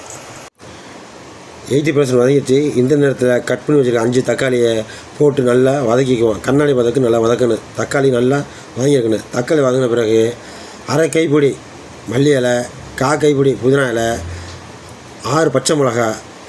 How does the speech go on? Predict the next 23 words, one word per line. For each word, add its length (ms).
போட்டு 280
நல்லா 200
ஃபுல்லாக 300
வதக்கி 300
விட்டுக்கணும். 460
நல்லா 180
அங்கிட்டும் 280
இங்கிட்டும் 260
நல்லா 220
கிண்டி 260
விட்டு 240
நல்லா 240
வதங்குற 380
வரையும் 420
மூடி 260
போட்டு 220
நல்லா 200
மூடி 200
வச்சிடணும். 440
ஏன்னா 160
தான் 180
தண்ணியில் 340
தான் 140